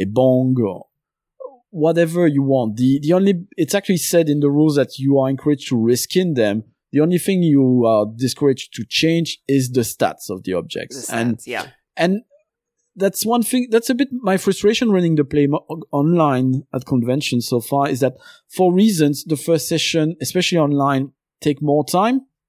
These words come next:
Speaker 1: I think it's part because of the tool I use, people tend to write complete description of those objects. So at that session,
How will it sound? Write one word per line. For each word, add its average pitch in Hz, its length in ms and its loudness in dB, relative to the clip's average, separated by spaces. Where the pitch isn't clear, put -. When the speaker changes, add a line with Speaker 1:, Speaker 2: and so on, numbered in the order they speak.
Speaker 1:
I 139 40 -12
think 233 160 0
it's - 160 -4
part 180 340 0
because 165 500 0
of 151 140 -2
the 156 80 0
tool 220 260 0
I 180 80 2
use, 170 320 0
people 226 380 2
tend 208 300 -2
to 180 120 0
write 170 300 2
complete 180 420 2
description 143 640 0
of 101 140 -4
those 104 220 -2
objects. 95 340 -8
So - 320 -4
at 131 140 -6
that 156 180 -2
session, 147 540 -2